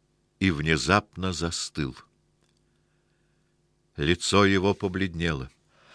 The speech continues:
руки затряслись. Затем он принялся аккуратно раскладывать фотографии на столе,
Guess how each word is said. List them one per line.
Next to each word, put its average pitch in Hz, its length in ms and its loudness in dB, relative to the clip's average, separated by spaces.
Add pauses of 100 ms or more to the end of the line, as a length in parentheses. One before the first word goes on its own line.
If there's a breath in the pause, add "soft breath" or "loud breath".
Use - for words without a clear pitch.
(160 loud breath)
руки 104 500 2
затряслись. 101 880 -4 (1080)
Затем 82 360 2
он 101 120 2
принялся 101 540 0
аккуратно 101 720 -2
раскладывать 98 680 -2
фотографии 95 680 -2
на 95 120 -6
столе, 85 440 -2